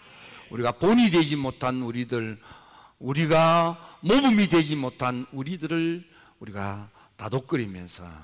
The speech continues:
우리를 다듬어서 하나님의 사람으로 바르게 서서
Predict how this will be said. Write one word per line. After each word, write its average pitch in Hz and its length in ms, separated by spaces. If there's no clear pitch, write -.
우리를 127 420
다듬어서 117 840
하나님의 165 640
사람으로 120 880
바르게 160 420
서서 139 540